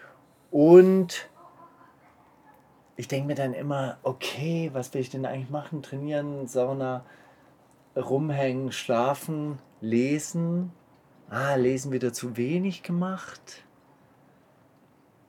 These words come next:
Oder ich hätte gerne noch mehr gelesen, um einfach auch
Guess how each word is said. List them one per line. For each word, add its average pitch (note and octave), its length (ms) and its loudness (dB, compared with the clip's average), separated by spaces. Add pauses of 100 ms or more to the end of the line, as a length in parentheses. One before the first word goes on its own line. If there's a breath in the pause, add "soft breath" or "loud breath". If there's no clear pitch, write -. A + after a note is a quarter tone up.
Oder A#2+ 180 4
ich A#2 160 -6
hätte C3+ 180 -6
gerne A#2 380 -4
noch A#2+ 380 -8
mehr D3 240 -2
gelesen, C#3+ 1000 -10 (140)
um C3 240 -2
einfach A2+ 600 -6
auch A#2 360 -2